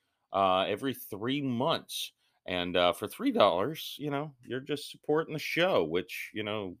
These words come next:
three dollars a month, you could make more than that by using Ibotta. So do one or the other or both. It works.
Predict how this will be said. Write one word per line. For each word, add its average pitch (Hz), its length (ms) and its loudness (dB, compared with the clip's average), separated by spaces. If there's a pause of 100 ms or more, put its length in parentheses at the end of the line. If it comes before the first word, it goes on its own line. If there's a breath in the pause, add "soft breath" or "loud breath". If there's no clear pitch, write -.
three 143 140 -4
dollars 139 360 6
a 104 40 -2
month, 117 460 2
you 127 300 -8
could 131 120 -10
make 131 240 -2
more 151 380 4
than 147 220 -2
that 135 400 2 (120)
by 113 60 -2
using 123 320 -2
Ibotta. 120 560 4
So 82 380 0 (400 soft breath)
do 165 120 0
one 180 200 2
or 135 80 4
the 107 180 2
other 95 320 4
or 151 180 -2
both. 190 460 -2 (140)
It - 760 -20 (100)
works. - 440 -14